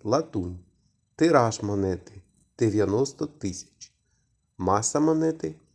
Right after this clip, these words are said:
чотири і два грами. Діаметр монети двадцять три міліметри. Гурт монети рифлений.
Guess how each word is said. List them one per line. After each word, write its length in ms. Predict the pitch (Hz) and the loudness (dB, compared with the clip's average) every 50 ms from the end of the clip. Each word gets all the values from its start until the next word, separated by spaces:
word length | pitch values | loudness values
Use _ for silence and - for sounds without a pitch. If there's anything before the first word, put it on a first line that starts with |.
| _ _ _ - | _ _ _ -18
чотири 420 | - - - - 110 104 101 104 | -18 -14 -6 -2 0 0 2 0
і 40 | 95 | 0
два 200 | 87 90 98 117 | 0 0 0 0
грами. 580 | 135 135 104 95 87 80 80 78 80 95 95 - _ _ _ _ _ _ _ _ _ _ _ | 0 -2 -2 0 0 0 0 -2 -8 -10 -14 -18 _ _ _ _ _ _ _ _ _ _ _
Діаметр 640 | - 101 95 104 101 95 98 110 120 139 135 - 139 139 | -12 -4 0 2 4 4 4 4 2 0 -2 -2 -2 -2
монети 580 | 147 151 147 147 151 151 147 151 - 143 139 - _ _ _ - | 0 0 2 2 0 0 -2 -4 -6 -8 -8 -10 _ _ _ -16
двадцять 580 | 98 90 98 104 107 120 120 - - 107 101 - | -14 -12 -8 -6 -6 -6 -6 -6 -8 -8 -8 -10
три 240 | - - 107 110 117 117 _ _ | -10 -8 -8 -8 -8 -10 _ _
міліметри. 640 | - 113 107 117 113 98 87 80 80 - - - - _ _ _ _ _ _ _ _ _ _ _ _ - | -10 -8 -6 -4 -4 -4 -4 -4 -8 -10 -14 -20 -20 _ _ _ _ _ _ _ _ _ _ _ _ -12
Гурт 340 | 101 104 110 131 143 - | -6 -2 -2 -2 0 2
монети 520 | 156 151 147 147 151 151 147 147 - 143 - - _ _ _ - | 4 4 4 4 4 2 0 -2 -6 -12 -12 -12 _ _ _ -4
рифлений. 640 | - 107 104 - - 110 92 82 78 - - - | 0 0 0 0 0 -2 -4 -4 -4 -6 -14 -18